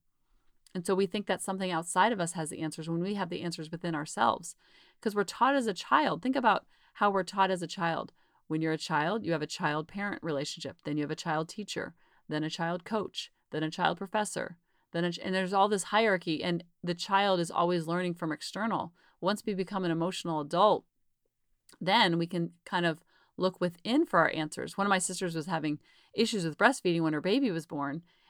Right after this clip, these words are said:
and she called my mom crying, and my mom said the best advice ever. She said, "You have all the answers within inside yourself.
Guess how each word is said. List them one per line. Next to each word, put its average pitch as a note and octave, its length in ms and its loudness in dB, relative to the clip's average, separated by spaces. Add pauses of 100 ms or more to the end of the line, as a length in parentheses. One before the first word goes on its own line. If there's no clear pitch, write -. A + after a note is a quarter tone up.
(220)
and F3+ 180 -2
she F3 180 -4
called G3 300 0
my F#3+ 80 0
mom F3 180 2
crying, G3+ 420 0
and E3+ 80 2
my E3 120 2
mom E3+ 180 0
said E3+ 240 -4
the E3+ 60 -4
best F#3 360 -4
advice F3+ 380 -4
ever. G3+ 380 -4 (440)
She - 140 -16
said, G3 300 -4 (100)
"You A3+ 280 -2
have C#4 240 -6
all G3+ 180 -2
the G#3+ 200 -4
answers F#3 280 -10
within F#3 200 -10
inside F#3+ 360 -6
yourself. F#3 480 -10